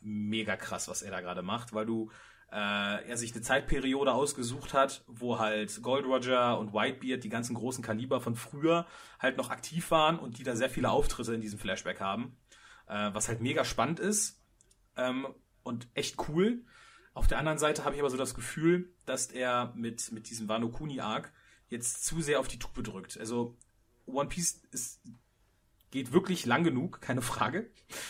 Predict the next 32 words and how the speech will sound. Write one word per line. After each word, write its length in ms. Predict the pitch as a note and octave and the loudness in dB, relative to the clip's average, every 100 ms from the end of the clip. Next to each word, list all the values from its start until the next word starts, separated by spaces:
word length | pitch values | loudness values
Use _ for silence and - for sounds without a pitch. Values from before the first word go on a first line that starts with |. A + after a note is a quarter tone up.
| - - - - | -12 -16 -20 -12
So, 460 | A#2+ C#3 C#3 - - _ _ | 0 4 6 4 -6 _ _
der 200 | - C3 | -6 0
Manga 220 | B2 D#3 D#3+ | 2 4 4
ist 100 | - | 2
unfassbar 380 | E3+ D#3 D3+ | 2 2 4
lang 240 | A#2+ A#2+ E3+ | 4 4 2
und 100 | A#2 | -2
zieht 240 | - D#3+ | -4 -2
sich 220 | - E3+ C#3+ | -4 0 4
auch 280 | F3 A3 - | 4 4 -4
stellenweise 560 | - C3 C#3+ C#3+ D#3 C#3 | -6 0 2 2 2 0
sehr. 440 | A#2+ B2+ A3+ - _ _ _ _ _ _ _ _ - | 2 4 4 -2 _ _ _ _ _ _ _ _ -4
Und 80 | |
gerade 220 | A2 A2+ C#3 | 2 4 4
sowas 340 | B2 B2 A#2+ | 2 0 0
wie 100 | A#2+ | -2
der 420 | A2+ A2 G#2 G2+ F2 | 0 2 0 -2 -2
Dressrosa 580 | G#2+ A2+ G#2+ B2+ C3 | -4 -2 -2 0 2
Arc 240 | A2 B2+ - | 2 2 0
war 200 | G#2 G2+ | -2 0
meiner 200 | G#2+ A#2+ | -2 -2
Meinung 200 | A#2 A2+ | -2 -2
nach 100 | A2 | -6
viel 180 | - D#3+ | -8 -6
zu 120 | - | -2
lang, 200 | G#2 B2+ | -2 -2
das 100 | C#3 - | -6 -8
hätte 120 | B2 | -6
man 120 | A#2 | -6
kürzer 300 | - - - | -6 -6 -6
abhandeln 320 | - F#2 F#2+ | -6 -8 -8
können. 260 | G#2 G#2+ | -6 -6